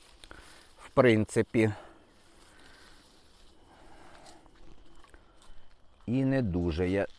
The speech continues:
їв нектарини кисліші. Знаю, які в мене є, з Big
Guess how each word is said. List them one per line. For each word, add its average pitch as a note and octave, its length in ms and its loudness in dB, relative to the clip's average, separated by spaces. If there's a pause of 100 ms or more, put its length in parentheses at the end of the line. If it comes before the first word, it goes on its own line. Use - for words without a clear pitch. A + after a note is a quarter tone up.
(100)
їв G#2+ 340 0
нектарини G2+ 560 0
кисліші. - 600 -6 (640)
Знаю, D#2 440 -2
які D2+ 280 -6
в D2 40 -6
мене D#2 260 -6
є, D2+ 160 -6
з - 160 -16
Big D#2 140 -6